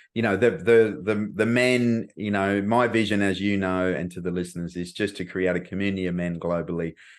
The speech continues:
yeah, who want to embrace this work and their journey. Yeah. And, you know, it's, it's lovely that they're showing up. So, you know, we'll, we'll put all the details of the retreats. They'll be on the webpage. Um, we're running courses all the time,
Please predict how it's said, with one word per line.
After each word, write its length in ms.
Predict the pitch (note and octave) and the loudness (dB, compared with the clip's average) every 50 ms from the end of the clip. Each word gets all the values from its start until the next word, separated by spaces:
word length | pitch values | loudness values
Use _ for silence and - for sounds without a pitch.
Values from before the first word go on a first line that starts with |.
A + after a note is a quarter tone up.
| _ _ _ _ _ _ | _ _ _ _ _ _
yeah, 240 | F2+ F#2 F2+ F2 - | -4 -2 -2 -2 0
who 140 | F2+ G#2 G2 | 0 0 0
want 160 | G2 G2 F#2+ | 2 0 0
to 80 | F#2 | 0
embrace 400 | F2+ F2 F2 F#2 F#2 F#2 F2 - | 0 0 2 2 2 2 2 -2
this 240 | - F#2 F2 E2+ - | -4 -6 -6 -6 -4
work 440 | - F2 E2+ E2+ E2+ D#2+ - - - _ | -4 -4 -2 -2 -4 -4 -8 -16 -20 _
and 240 | - E2+ E2+ E2+ E2 | -8 -6 -4 -4 -4
their 160 | E2+ F2 D#2+ | -4 -4 -4
journey. 460 | D2+ - E2+ E2+ E2 E2+ D#2+ E2+ E2 - _ _ _ _ _ - - _ _ _ _ _ _ _ _ | -6 -6 -6 -6 -4 -6 -8 -8 -12 -14 _ _ _ _ _ -20 -20 _ _ _ _ _ _ _ _
Yeah. 200 | - E2 E2 E2+ E2+ - - _ | -10 -6 -6 -6 -8 -10 -14 _
And, 440 | - F#2 F2+ F2 F2 E2+ E2 E2 - - _ _ | -6 -4 -2 -2 -2 -2 -4 -6 -8 -12 _ _
you 140 | - F2+ F2+ | -12 -8 -8
know, 180 | F2 E2+ E2+ - | -6 -6 -6 -8
it's, 440 | E2+ F2+ F2 - - - - - _ | -10 -10 -10 -12 -12 -14 -14 -16 _
it's 220 | - F#2 F2 - - | -8 -8 -8 -4 0
lovely 300 | G2 G2+ G2+ F2+ F#2+ F#2 | 2 2 2 2 0 0
that 240 | E2+ F2 E2+ - - | 0 0 -2 -2 -2
they're 160 | F2+ F2 E2+ | -4 -4 -4
showing 440 | - - - F2 F2+ E2+ E2+ E2+ E2+ | -6 -6 -4 -4 -4 -4 -4 -6 -6
up. 240 | E2+ E2+ E2 - - | -6 -8 -8 -10 -8
So, 240 | - F2+ F2 E2+ E2 | -4 -4 -4 -4 -6
you 120 | - F#2 F#2 | -8 -8 -6
know, 100 | F2 F2 | -6 -2
we'll, 240 | F2 G2+ G2 G2+ - - | -2 -2 -2 -2 -4 -2
we'll 160 | G2+ G2+ G2 | -2 -2 -2
put 180 | G2 - F#2+ G2 | -2 -2 -2 -2
all 160 | F#2 F#2 E2+ | 0 -2 -2
the 60 | E2+ | -4
details 480 | D#2 F#2 F2+ F2 F2 - F2 E2+ D#2 - | -2 -2 -2 -2 -2 -4 -4 -4 -4 -6
of 60 | E2 | -10
the 80 | E2+ D2+ | -10 -10
retreats. 440 | E2 - - - G2 F2+ E2+ F2 - | -10 -12 -6 -2 -2 -2 -2 -4 -6
They'll 120 | E2+ E2 | -8 -6
be 120 | D#2 F2 | -6 -6
on 140 | F2 E2+ E2 | -8 -6 -8
the 80 | D#2+ D#2 | -8 -4
webpage. 540 | E2+ F2+ E2 E2 - - E2+ E2+ E2+ E2 E2 - - - - - _ _ - | -4 -4 -6 -6 -10 -10 -10 -10 -10 -12 -14 -18 -20 -20 -20 -20 _ _ -6
Um, 200 | E2+ F#2 F#2 - - | -4 -4 -4 -4 0
we're 160 | G2+ G2 G2 | 0 0 2
running 320 | G2+ G#2 G2 F#2+ F#2+ F2+ F2+ | 2 2 0 0 0 -2 -2
courses 460 | - G2+ F#2+ F#2 F2+ - F2+ E2 F2 | 0 0 0 0 0 -2 -6 -4 -2
all 160 | F2+ F2+ F2 E2 | -2 -2 -2 -4
the 80 | F2 | -6
time, 520 | E2 - - E2 E2+ E2+ E2 E2+ E2+ D#2+ | -8 -6 -6 -4 -4 -4 -4 -6 -8 -10